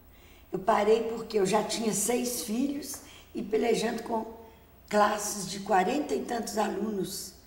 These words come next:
Teve uma época que eu peguei setenta alunos à noite.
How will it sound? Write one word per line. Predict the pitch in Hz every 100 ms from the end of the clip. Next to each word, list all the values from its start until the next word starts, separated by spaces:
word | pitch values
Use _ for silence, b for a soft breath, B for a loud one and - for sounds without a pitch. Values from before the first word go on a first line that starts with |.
| B B B B
Teve | 226 220
uma | 220 202
época | 214 220 - 226
que | 226
eu |
peguei | 220 208 - 208
setenta | 175 - 220 - 302 320 262
alunos | 240 233 240 214 202
à | 247
noite. | 233 233 233 - - - -